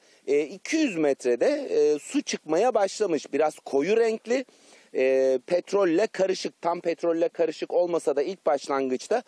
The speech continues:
işte bu gördüğünüz havuza da, e, kuyudan su akmaya başlamış. İşte yirmi sekiz Mayıs'ta,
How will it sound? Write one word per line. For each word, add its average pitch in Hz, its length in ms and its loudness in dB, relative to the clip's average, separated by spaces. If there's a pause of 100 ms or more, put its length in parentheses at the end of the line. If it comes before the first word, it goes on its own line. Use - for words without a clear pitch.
(280)
işte 196 260 2
bu 214 120 0
gördüğünüz 208 560 2
havuza 220 400 2
da, 262 140 2 (360)
e, 160 240 2
kuyudan 240 480 -2
su - 220 -4
akmaya 170 460 0
başlamış. 196 460 0
İşte - 180 -2
yirmi 185 460 0
sekiz 247 540 -2
Mayıs'ta, 214 600 0